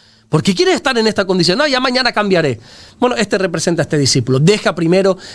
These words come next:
que entierre a mis padres", ¿verdad? Ese, el que siempre tiene algo por delante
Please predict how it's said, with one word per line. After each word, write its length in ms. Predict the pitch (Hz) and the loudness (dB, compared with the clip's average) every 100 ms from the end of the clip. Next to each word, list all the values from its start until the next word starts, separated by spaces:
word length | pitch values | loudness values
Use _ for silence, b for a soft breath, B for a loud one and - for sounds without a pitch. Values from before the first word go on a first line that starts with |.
| B | B
que 80 | - | -2
entierre 520 | 143 127 170 156 151 | 0 2 2 2 -2
a 120 | 135 135 | -2 -2
mis 160 | 117 | -2
padres", 360 | - 120 107 107 | -2 -2 -4 -4
¿verdad? 280 | 117 143 131 | 0 0 0
Ese, 340 | - 135 135 | -2 -2 0
el 220 | 127 135 | 0 0
que 100 | 156 | 0
siempre 480 | - 208 220 196 180 | 2 2 0 0 0
tiene 260 | 185 190 180 | 2 2 2
algo 300 | 196 180 160 | 0 0 0
por 160 | 151 | 0
delante 540 | 147 160 170 156 156 | 0 0 0 0 -2